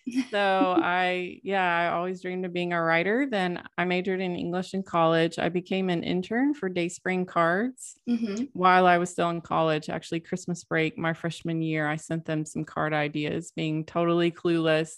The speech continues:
Speaker 2: The sales rep had come to my grandparents' store
Speaker 1: Mm-hmm.
Speaker 2: and my sweet little Nana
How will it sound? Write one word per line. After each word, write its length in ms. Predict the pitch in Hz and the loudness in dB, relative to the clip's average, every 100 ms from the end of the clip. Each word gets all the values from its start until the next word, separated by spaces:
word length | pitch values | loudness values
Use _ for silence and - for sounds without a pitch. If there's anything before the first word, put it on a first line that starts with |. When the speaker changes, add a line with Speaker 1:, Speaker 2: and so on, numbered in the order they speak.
| - | 0
Speaker 2:
The 180 | 165 160 | 2 2
sales 420 | - 180 190 180 | 0 2 2 2
rep 220 | 175 160 | 0 0
had 160 | 165 160 | -2 -6
come 260 | 170 170 170 | -4 -4 -2
to 180 | 175 | -2
my 160 | 165 160 | 0 0
grandparents' 560 | 165 165 170 165 - - | 0 -2 -2 -4 -6 -6
store 580 | - 160 156 156 202 _ _ - - - | -2 2 2 2 -2 _ _ -20 -20 0
Speaker 1:
Mm-hmm. 160 | 233 226 | 2 6
Speaker 2:
and 240 | 170 165 | 4 4
my 140 | 165 170 | 4 2
sweet 360 | - 190 196 | 0 2 2
little 200 | 185 190 | 4 2
Nana 540 | 185 175 170 170 175 | 2 2 0 0 -2